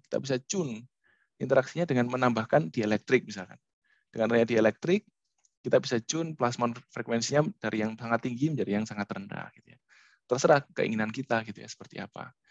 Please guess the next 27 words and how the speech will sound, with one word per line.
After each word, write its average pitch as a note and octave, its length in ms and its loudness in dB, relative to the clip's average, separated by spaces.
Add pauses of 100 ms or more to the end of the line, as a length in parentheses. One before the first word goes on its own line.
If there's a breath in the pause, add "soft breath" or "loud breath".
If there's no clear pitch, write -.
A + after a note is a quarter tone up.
(200 soft breath)
Selain C3 480 2 (160)
bisa A#2+ 240 -4
tune D3 320 -2
dengan G#2+ 240 -10
dielektrik, G#2 560 0
kita - 80 2
bisa D#3+ 160 -2
tune E3 240 -10
dengan, D3 320 -2 (720 soft breath)
eh, - 400 0
dengan A#2 240 0
band A#2+ 240 2
gap A#2 240 0
gitu - 240 -10
ya, G#2+ 80 -16 (160)
band A2 160 -16
gap - 160 -16
plasmon. - 480 -12 (480)
Eh, A2 240 4
sorry, G#2+ 160 -2
band G#2+ 160 -2
gap A2 160 -2
dari G#2 320 -2
bilayer G#2 400 4
grafin G2+ 400 -4
itu G2+ 160 -8
tadi - 240 -18